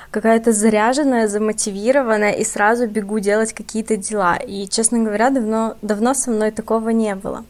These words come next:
И поэтому я сегодня хотела бы поговорить немного о мотивации, о продуктивности и о том, как бороться с ленью и вообще как, а, поддержать мотивацию, как себя замотивировать на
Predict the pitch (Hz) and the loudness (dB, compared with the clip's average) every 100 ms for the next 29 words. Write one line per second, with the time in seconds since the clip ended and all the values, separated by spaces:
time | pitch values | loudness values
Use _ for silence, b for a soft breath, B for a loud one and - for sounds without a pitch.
0 | - - 226 220 220 262 359 294 240 247 | -20 -4 -2 2 2 2 2 2 2 2
1 | 247 208 226 285 302 240 - 226 277 233 | 0 2 2 2 -2 -4 -2 0 0 0
2 | 226 208 - - - - - 220 214 226 | -2 -2 -2 -10 -20 -10 -4 0 4 4
3 | 247 226 214 220 220 220 208 226 226 208 | 2 0 2 0 2 2 4 2 2 -2
4 | 196 285 302 - 240 - 220 226 214 220 | 0 0 0 0 0 2 0 0 -2 -4
5 | - 220 247 294 269 - 226 - 214 208 | -4 -4 0 -2 -2 -4 -6 -2 0 2
6 | 226 240 240 196 208 214 220 - 214 - | 2 2 0 0 0 0 -2 -6 -8 -4
7 | 202 226 277 247 208 196 196 - 233 220 | -2 0 0 0 -2 -6 -4 -2 -2 -2
8 | 202 220 B B B B B - 202 196 | -6 -6 B B B B B -8 -6 -4
9 | 220 196 208 226 208 208 214 226 220 226 | 0 0 2 2 2 2 2 2 2 -2
10 | 196 196 262 - 247 226 226 233 226 226 | 0 2 2 0 -2 0 -2 0 2 4
11 | 240 226 - 202 220 247 226 220 196 196 | 4 2 0 0 4 4 2 -2 -2 -2
12 | 196 190 - | -2 -2 -6